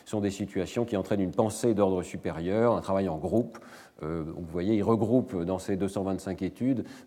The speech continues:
euh, des situations assez diverses. Mais les résultats sont extrêmement clairs, quel que soit le domaine qui soit considéré, biologie, chimie, informatique, et cetera, eh bien,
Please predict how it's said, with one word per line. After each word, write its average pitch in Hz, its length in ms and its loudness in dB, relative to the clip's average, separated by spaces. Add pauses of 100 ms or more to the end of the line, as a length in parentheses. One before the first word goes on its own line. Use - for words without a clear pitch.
euh, 85 200 -2
des 90 100 -2
situations 95 460 -2
assez 113 200 2
diverses. 98 500 -2 (220)
Mais 98 80 0
les 110 80 6
résultats 110 380 6
sont 92 140 -4
extrêmement 113 520 2
clairs, 113 360 4 (280)
quel 156 160 6
que 143 140 4
soit 120 280 8
le 95 120 6
domaine 143 580 6
qui 95 80 -10
soit 101 160 -2
considéré, 98 560 -2
biologie, 98 560 2
chimie, 101 440 0
informatique, 90 760 -4
et - 20 -16
cetera, 98 560 -4 (340)
eh 101 120 0
bien, 113 360 4